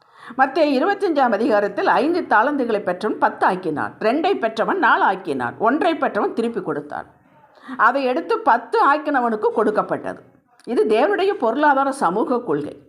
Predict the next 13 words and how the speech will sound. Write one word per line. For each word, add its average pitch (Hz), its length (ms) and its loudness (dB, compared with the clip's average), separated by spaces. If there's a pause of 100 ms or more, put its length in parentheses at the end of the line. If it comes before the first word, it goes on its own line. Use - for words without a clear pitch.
(680)
நாம் 226 280 2
பெற்ற 277 360 0
கிருபைக்கு 262 500 0
உக்ரான 285 440 0
கணக்கு 214 380 -2
கொடுக்க 311 300 -2
வேண்டும். - 380 -8 (680)
சாக்கு 294 360 2
போக்கு 302 400 -2
சொல்ல 285 320 0
நமக்கு 214 380 2
அனுமதி 190 380 0
இல்லை. 156 460 -6